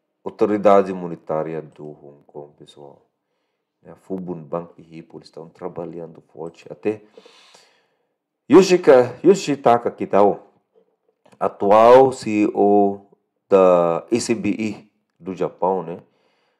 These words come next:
Fez esse compartilhamento, todo mundo animado, galera. Por quê, né? Caso nesse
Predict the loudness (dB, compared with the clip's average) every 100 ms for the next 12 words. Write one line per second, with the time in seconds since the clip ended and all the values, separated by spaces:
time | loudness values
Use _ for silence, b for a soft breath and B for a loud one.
0 | _ _ _ -6 -4 -4 -6 -12 -10 -12
1 | -10 -8 -6 -6 -8 -10 -12 -16 -16 -12
2 | -10 -12 -16 -16 -18 -20 -20 _ -20 -18
3 | -16 -16 -14 -14 -14 -12 -14 -18 _ _
4 | -20 -20 _ -14 -12 -14 -20 -20 _ _
5 | _ _ _ _ _ _ _ _ -20 -16
6 | -14 -14 -14 -16 -18